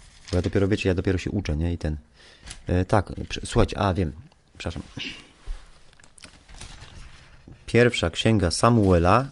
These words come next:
rozdział dziewiąty i werset dziewiąty, dlatego ja się zamieszałem, przepraszam. I tu mamy tak, słuchajcie. Dawniej w Izraelu, kiedy ktoś szedł poradzić się Boga, tak mówił:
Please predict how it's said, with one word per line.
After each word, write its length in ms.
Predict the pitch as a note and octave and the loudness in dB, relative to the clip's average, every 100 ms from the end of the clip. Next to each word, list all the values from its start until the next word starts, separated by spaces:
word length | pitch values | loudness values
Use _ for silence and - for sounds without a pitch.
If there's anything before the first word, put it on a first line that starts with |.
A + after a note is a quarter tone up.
| - _ | -12 _
rozdział 800 | F#2 A2 D3+ D3+ G#2 F#2+ F2+ E2+ - | 0 6 6 6 2 4 4 2 -4
dziewiąty 680 | E2+ A2 G#2 G2 G2 B2 C3+ - | 2 4 6 4 4 2 0 0
i 220 | E3 D#3+ | 0 2
werset 720 | A2 C#3 C#3 A#2+ - E2 - - | 6 8 8 4 0 -2 -6 -8
dziewiąty, 520 | F#2+ G2 F2 D#2 D#2 | 0 2 2 2 -2
dlatego 420 | E2+ F#2 F2+ E2 D#2 | -2 0 0 -2 -4
ja 100 | - | -8
się 180 | D#2+ | -10
zamieszałem, 460 | D#2+ E2+ D#2+ - D#2 | -8 -8 -8 -10 -10
przepraszam. 340 | - E2 - - - - - - - - - | -8 -8 -10 -14 -20 -20 -20 -18 -18 -18 -10
I 80 | G2+ | 0
tu 80 | C3 | 2
mamy 180 | C3 | 4
tak, 200 | B2 E2 | 2 0
słuchajcie. 360 | - - E2 D#2 - - - - - _ - | 0 -2 -2 -2 -6 -16 -20 -20 -20 _ -4
Dawniej 760 | E2 B2+ D3 G2+ E2+ E2 D#2+ - | 4 4 4 4 4 2 -2 -4
w 140 | - | -4
Izraelu, 880 | F2+ A#2+ G#2+ G2 E2+ D#2 D#2+ G#2+ C3+ - _ | 0 2 2 2 2 2 2 0 -4 -10 _
kiedy 280 | - G2 E2 | 2 2 2
ktoś 680 | - - A#2+ D2+ - - - _ _ _ _ | -2 2 2 2 -4 -12 -16 _ _ _ _
szedł 600 | - - A2 F2+ D#2 D#2 - - | -6 0 2 2 0 -2 -8 -12
poradzić 560 | - F2 G2 B2 G#2+ E2+ | -2 0 0 0 -2 -4
się 300 | - F2+ E2+ | -2 0 2
Boga, 480 | E2 D#2+ D#2+ F#2+ C#3+ - _ _ _ _ _ | 2 0 0 0 -4 -10 _ _ _ _ _
tak 320 | - A#2 G2+ - | -6 -4 -4 0
mówił: 480 | E2 D2+ D2+ - | 0 0 -2 -4